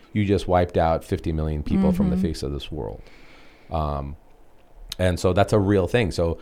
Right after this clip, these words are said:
Speaker 1: I think a lot of people are misunderstanding the, whatever's happening over there. It doesn't just stop there. If it escalates enough, specifically towards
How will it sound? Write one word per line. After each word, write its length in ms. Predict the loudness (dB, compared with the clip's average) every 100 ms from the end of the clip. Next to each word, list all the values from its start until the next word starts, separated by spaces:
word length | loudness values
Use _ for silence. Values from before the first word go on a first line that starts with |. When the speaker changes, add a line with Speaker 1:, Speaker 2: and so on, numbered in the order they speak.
| -12 -10 -2
Speaker 1:
I 80 |
think 120 | 0 2
a 60 |
lot 160 | 2 2
of 60 |
people 400 | 0 0 2 0 0
are 220 | 0 0
misunderstanding 1000 | -2 -2 -4 -4 -4 -2 -2 -6 -10 -8
the, 220 | -4 -4 -2
whatever's 400 | 0 2 2 0
happening 340 | 0 0 -2
over 160 | -2 0
there. 440 | 2 2 0 -6 -12
It 220 | -6 -4 0
doesn't 300 | 2 2 0
just 180 | 0 -2
stop 360 | 2 2 2
there. 360 | 0 -2 -4 -8
If 220 | -6 -6 -6
it 200 | -4 -2 0
escalates 640 | 0 0 2 2 0 -4
enough, 460 | -2 0 0 -2 -10 -20 -20 -20 -20 -18
specifically 960 | -6 -2 0 0 0 0 4 4 4 -2 -20 -20 -6
towards 440 | -2 2 2 0